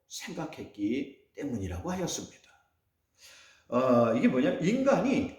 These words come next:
하나님과 같이 되고 싶어서 그 열매를 먹었다는 거예요. 그러나 하나님과 같이 된 것이 아니라 오히려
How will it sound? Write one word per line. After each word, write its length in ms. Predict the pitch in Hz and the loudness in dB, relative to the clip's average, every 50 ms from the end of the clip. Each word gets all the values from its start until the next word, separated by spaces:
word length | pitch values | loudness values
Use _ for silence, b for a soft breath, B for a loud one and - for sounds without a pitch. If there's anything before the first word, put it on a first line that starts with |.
| - - | -16 -12
하나님과 760 | - - - 262 269 277 285 277 277 269 262 240 240 247 240 | -8 -6 -4 0 2 2 4 2 2 0 2 4 4 4 4
같이 460 | 226 220 214 214 - 226 226 208 - - | 4 2 0 0 0 -2 -4 -4 -4 -6
되고 680 | - 131 143 143 170 175 165 147 107 90 - - - - | -2 0 2 4 4 4 4 4 2 0 -2 -8 -14 -14
싶어서 920 | - - - - - - - - 156 143 - - 214 247 277 277 269 - | -10 -8 -6 -6 -6 -6 -4 -4 -4 -2 0 0 2 4 4 4 2 -2
그 220 | - - 165 156 127 | -2 -2 0 0 0
열매를 460 | - 101 113 123 123 131 131 127 113 | -2 -2 -2 -2 0 0 0 0 0
먹었다는 320 | 92 85 - - - - | 0 -4 -6 -10 -12 -14
거예요. 440 | - - - - _ _ _ _ _ _ _ _ _ _ _ _ _ _ _ _ _ | -16 -18 -20 -20 _ _ _ _ _ _ _ _ _ _ _ _ _ _ _ _ _
그러나 640 | - 120 113 104 113 127 - - - - - - - _ _ _ | -10 -8 -6 -4 -2 -2 -2 -4 -6 -8 -14 -18 -20 _ _ _
하나님과 640 | - - - - 185 208 208 208 208 196 180 170 | -16 -12 -10 -6 -6 -4 -4 -4 -4 -2 -2 -2
같이 540 | 143 135 127 - - 117 104 95 - - - _ _ | -2 -4 -6 -8 -8 -6 -6 -6 -6 -8 -14 _ _
된 180 | - 117 101 90 | -12 -12 -10 -8
것이 260 | 92 90 - - 90 | -8 -8 -8 -10 -10
아니라 580 | 82 85 82 82 98 135 180 220 247 - - - - - _ | -12 -12 -12 -8 -6 -4 -4 -4 -4 -8 -10 -16 -20 -20 _
오히려 680 | - 98 98 - 120 120 107 92 104 131 - - - - | -10 -8 -6 -6 -4 -4 -2 0 2 2 2 2 0 -4